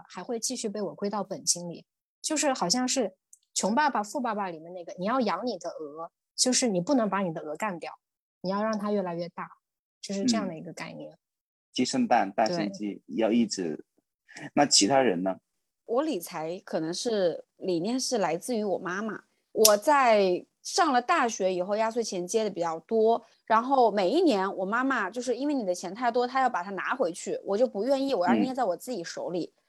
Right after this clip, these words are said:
Speaker 3: 她就会给我写借条。
Speaker 2: <laughs>
Speaker 3: 她会明确的，就是
Speaker 2: OK。
Speaker 3: 向你，就是说钱你放在这里是算你借给我的，然后她会给我利息多少，她会年化百分之多少，她会写到上面。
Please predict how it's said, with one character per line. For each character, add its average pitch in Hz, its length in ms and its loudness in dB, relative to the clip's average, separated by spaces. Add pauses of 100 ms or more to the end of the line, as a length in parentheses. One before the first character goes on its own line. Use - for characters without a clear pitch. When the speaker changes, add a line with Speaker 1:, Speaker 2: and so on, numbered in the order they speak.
Speaker 3:
她 277 140 0
就 294 100 2
会 294 100 6
给 226 100 2
我 240 120 6
写 175 180 -4
借 233 220 -4
条。 170 200 -12 (260)
Speaker 2:
<laughs> - 2000 0
Speaker 3:
她 359 140 6
会 339 160 6
明 226 260 4
确 311 180 2
的， 233 160 4
就 - 160 6
是 262 120 4
Speaker 2:
OK。 220 140 6
Speaker 3:
向 240 300 2
你， 160 140 -6
就 247 160 4
是 233 60 -2
说 233 120 2
钱 190 300 -4
你 180 80 0
放 233 200 -2
在 220 100 2
这 220 180 2
里 180 220 0
是 240 180 0
算 226 220 0
你 196 100 -6
借 269 140 4
给 180 160 0
我 156 200 -4
的， - 160 -10 (260)
然 208 140 2
后 214 120 4
她 294 280 2
会 311 240 4
给 175 440 -4
我 170 420 2 (160)
利 294 200 4
息 247 220 0
多 254 160 4
少， 240 100 2
她 220 160 0
会 226 140 2
年 170 260 0
化 240 200 2
百 165 160 -2
分 208 120 -8
之 226 80 0
多 202 160 0
少， 196 160 -2
她 214 140 -6
会 262 100 4
写 - 220 -2
到 185 140 -6
上 202 180 -4
面。 175 180 -2